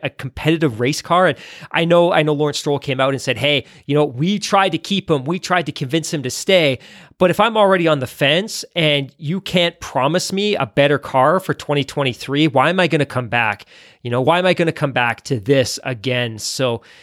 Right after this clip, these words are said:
so I agree that he se-, there seems to be two parts, maybe three parts of his career. There's that period of domination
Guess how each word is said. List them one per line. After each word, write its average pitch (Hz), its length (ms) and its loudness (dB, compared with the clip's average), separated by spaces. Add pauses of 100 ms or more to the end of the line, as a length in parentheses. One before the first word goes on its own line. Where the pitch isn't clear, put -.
(140)
so 196 140 4
I 214 120 4
agree 208 540 2
that 156 280 0
he 175 200 -2
se-, 214 220 -4
there 170 120 -2
seems 240 300 -2
to 220 40 -6
be 220 120 -4
two 196 260 -6
parts, 160 320 0
maybe 220 220 -2
three 175 320 -6
parts 143 320 -8
of 123 40 -4
his 120 120 -8
career. 135 340 -4
There's 123 160 -4
that 147 240 -2
period 208 520 0
of 117 180 -4
domination 156 840 2